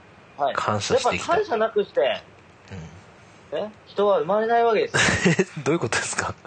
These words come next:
Speaker 2: 何ですか、それは。
Speaker 1: いやいやいや。
Speaker 2: うん。
Speaker 1: あ、感謝なくして人は育たない。感謝なくして人は生きないわ。
Speaker 2: はい。はい。あ、
Speaker 1: あ。
Speaker 2: はい。はい。
Speaker 1: ね。
Speaker 2: はい。
Speaker 1: やっぱこう人に感謝されるために何か、何ができるのかと。
Speaker 2: うん。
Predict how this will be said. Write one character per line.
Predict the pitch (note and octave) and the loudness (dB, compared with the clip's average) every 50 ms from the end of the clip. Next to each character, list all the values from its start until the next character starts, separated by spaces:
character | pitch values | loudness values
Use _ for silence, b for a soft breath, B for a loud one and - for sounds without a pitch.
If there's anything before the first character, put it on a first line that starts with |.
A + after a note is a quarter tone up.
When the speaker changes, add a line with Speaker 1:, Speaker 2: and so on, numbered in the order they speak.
| - B B A#3+ C4 A3+ G#3+ G3 F3+ D3+ B - | 0 B B 4 4 4 2 2 0 -2 B -6
Speaker 2:
何 | G#2+ B2 C#3 C3+ A#2 | -4 -2 -2 -2 -4
で | F#2 | -6
す | - - | -8 -4
か、 | - | -2
そ | - C3+ | 0 0
れ | B2+ A2 | 2 2
は。 | G2 F2 | 0 -2
Speaker 1:
い | |
や | - | -2
い | - | -6
や | - | -10
い | - - - - | -12 -12 -10 -6
や。 | - G#2 | -4 -4
Speaker 2:
う | F2+ | -4
ん。 | E2+ D#2 D2+ - B2 A#2+ | -4 -4 -2 0 0 0
Speaker 1:
あ、 | G#2+ - - - - - - - - | 0 -2 -6 -20 -20 -20 -18 -12 -8
感 | - - B3 D4+ F#4+ F#4+ | -4 0 0 0 0 0
謝 | - F4 G#3+ | 0 0 2
な | G#3+ A#3 | 2 2
く | A#3 A3 G3+ | 2 0 -2
し | F#3+ | -2
て | - D#3+ | -2 -4
人 | D3+ - - F#3+ | -4 -2 0 0
は | F#3+ | 0
育 | F#3 F#3+ G3+ A3 | 2 2 2 4
た | A#3 | 4
な | A3+ F#3+ | 2 2
い。 | - - - - B B B B B B B B B B | 0 -4 -10 -20 B B B B B B B B B B
感 | - F#3+ G3 F#3 | -2 0 0 0
謝 | - G#2 | 0 0
な | - E3+ F#3+ | 0 -2 -2
く | F#3+ F#3+ | -2 -4
し | E3+ - | -4 -4
て | D#3+ D#3 | -6 -4
人 | - - F3+ | -2 0 2
は | F3 E3 D#3+ D#3 | 2 2 2 0
生 | D#3+ | -2
き | - G#3+ | -2 0
な | A#3+ A#3 G#3+ | 2 2 4
い | D3+ | 4
わ。 | A2+ F#2+ - - - - - - - - - | 2 0 -2 -6 -14 -20 -20 -20 -20 -20 -12
Speaker 2:
は | - - | -8 -6
い。 | G#2 | -6
は | G#2 | -6
い。 | - - - - - - - - - - | -6 -8 -14 -20 -20 -20 -20 -20 -14 -6
あ、 | - - | -2 0
Speaker 1:
あ。 | - - - - - | 0 0 2 0 0
Speaker 2:
は | G2 | 0
い。 | - - - _ _ - B B B B B B B B B B B B B - - - - - - - - - | -2 -6 -14 _ _ -20 B B B B B B B B B B B B B -20 -20 -20 -20 -20 -20 -20 -12 -6
は | - - A#2 G#2+ | -2 0 0 0
い。 | E2+ - - - - - - - - | -2 -4 -8 -18 -20 -20 -18 -10 -6
Speaker 1:
ね。 | C3+ D#3 E3+ D#3+ - - - - - - - | -4 -4 -4 -6 -10 -20 -20 -20 -18 -10 -6
Speaker 2:
は | G2 G2+ F#2+ | -4 -4 -4
い。 | - | -4
Speaker 1:
や | A#2+ B2 | -6 -8
っ | |
ぱ | - A2+ | -8 -8
こ | - - G#2+ | -6 -6 -8
う | G#2+ | -6
人 | - - C#3 | -2 -2 -2
に | C3+ | -2
感 | - - - - | -4 -8 -10 -6
謝 | - D3+ | -4 -2
さ | - D3 | 0 0
れ | C#3+ | 0
る | C#3 | 2
た | C#3+ D3+ | 2 2
め | D#3 D#3 | 2 2
に | D3+ | 2
何 | C#3+ D3 D#3+ D#3+ D3+ | 2 2 2 0 0
か、 | - A#2+ A#2 - | 0 0 0 0
何 | G#2+ D3+ E3+ | 0 0 0
が | D#3+ D3+ | 0 0
で | D3+ D3 | -2 -2
き | F#3 | -2
る | F#3+ | 0
の | F3 D3+ | 0 -2
か | - - - - - - - - | -4 -4 -12 -14 -20 -20 -16 -12
と。 | G2+ | -12
Speaker 2:
う | F#2+ | -10
ん。 | E2 | -10